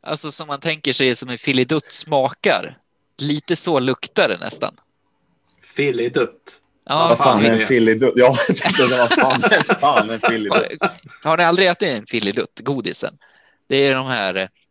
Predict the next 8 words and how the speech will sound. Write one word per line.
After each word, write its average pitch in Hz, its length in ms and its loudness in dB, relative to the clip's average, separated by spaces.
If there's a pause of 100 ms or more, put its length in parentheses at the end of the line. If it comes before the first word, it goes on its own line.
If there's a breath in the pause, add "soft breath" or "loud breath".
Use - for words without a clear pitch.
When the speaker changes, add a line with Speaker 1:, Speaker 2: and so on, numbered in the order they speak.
(160)
Speaker 1:
eh, 117 220 -2
hårda 131 320 0
karameller. 117 680 -4 (200)
Sen 104 260 -10
är 101 320 -4
först - 640 -12 (260)
sött - 920 -14 (220)
utanpå, 110 680 -10